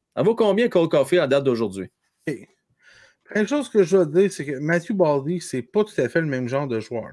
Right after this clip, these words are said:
Speaker 2: hein ? On va commencer par ça. Deuxième des choses, pour répondre à ta première question, là, j'espère qu'il fera pas cinquante buts.
Speaker 1: Ah ouais, je sais que tu vas, tu vas, tu vas
Speaker 2: Parce
Speaker 1: pas.
Speaker 2: que
Speaker 1: Mais il va coûter cher.
Speaker 2: s'il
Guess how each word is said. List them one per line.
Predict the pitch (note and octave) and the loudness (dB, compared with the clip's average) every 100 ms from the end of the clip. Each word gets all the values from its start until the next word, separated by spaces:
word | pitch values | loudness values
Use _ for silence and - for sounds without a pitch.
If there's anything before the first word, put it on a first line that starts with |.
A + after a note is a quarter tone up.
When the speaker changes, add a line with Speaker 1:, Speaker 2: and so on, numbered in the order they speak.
| - | -16
Speaker 2:
hein ? | B2 E3+ _ _ _ _ _ - - - - - - _ - | -16 -16 _ _ _ _ _ -20 -20 -20 -20 -20 -20 _ -20
On | |
va | - | -10
commencer | B2 C3 E3 | -6 -2 -2
par | D3+ C3+ | -2 -4
ça. | - C3 _ _ _ _ _ _ - | -4 -8 _ _ _ _ _ _ 0
Deuxième | A#3 D4+ F#4+ D#4 | 4 8 6 6
des | G#3+ | 2
choses, | - A#3+ B3 A#3 - _ _ _ _ _ _ _ - | 2 0 0 -2 -8 _ _ _ _ _ _ _ -8
pour | E3 D3+ | -2 2
répondre | E3+ A#3 | 2 4
à | |
ta | F#3+ | 2
première | C#3+ E3 E3 | 0 0 -2
question, | D#3 A#2+ - A3+ A#3 | -4 -6 -6 -6 -4
là, | G3+ G3+ B2 | -4 -6 -4
j'espère | B2 E3+ - G#3+ A3+ F#3+ | 0 0 0 -4 -2 -6
qu'il | - B2 | -8 -12
fera | - B2 | -8 -10
pas | A2+ B2+ | -8 -10
cinquante | B2 A2 A2 G2+ | -10 -12 -12 -14
buts. | G#2 - _ _ _ _ _ - | -16 -20 _ _ _ _ _ -6
Speaker 1:
Ah | G2+ G#2 | 0 2
ouais, | A2+ | 2
je | G2 | 2
sais | F#2 A3+ | 2 0
que | A#3 | 0
tu | A2 | -2
vas, | B2 | 0
tu | A#2 | 2
vas, | |
tu | A#2+ | 0
vas | C3+ D#3+ | 2 2
Speaker 2:
Parce | - C3+ D3 | 4 2 4
Speaker 1:
pas. | D#3+ | 4
Speaker 2:
que | C#4 C4+ F#3 - | 6 6 2 -6
Speaker 1:
Mais | F2 | -4
il | |
va | F2+ | -2
coûter | - D3+ | 0 0
cher. | C#3 F3+ B3 - | 2 0 -2 0
Speaker 2:
s'il | D4 D3 | 2 2